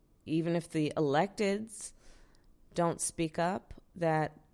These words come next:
the American people, regardless of who they voted for in the last election, will speak up, because we all know, whether we say it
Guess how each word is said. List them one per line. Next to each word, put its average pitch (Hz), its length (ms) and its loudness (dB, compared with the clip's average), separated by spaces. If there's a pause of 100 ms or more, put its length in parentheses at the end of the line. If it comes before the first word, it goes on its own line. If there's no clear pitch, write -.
(220)
the 165 180 0
American 160 560 2 (600)
people, 240 540 -4 (240)
regardless 170 540 0
of 190 60 -12
who 196 120 0
they 165 140 2
voted 147 340 -2
for 143 160 -4
in 147 80 -2
the 147 60 -4
last 151 340 -4
election, 156 560 -6 (500)
will 170 120 2
speak - 400 -2
up, 185 320 -2 (280)
because 151 400 0 (160)
we 185 140 2
all 220 200 6
know, 196 460 0
whether 165 220 -2
we 160 100 -2
say 196 340 2
it - 120 -6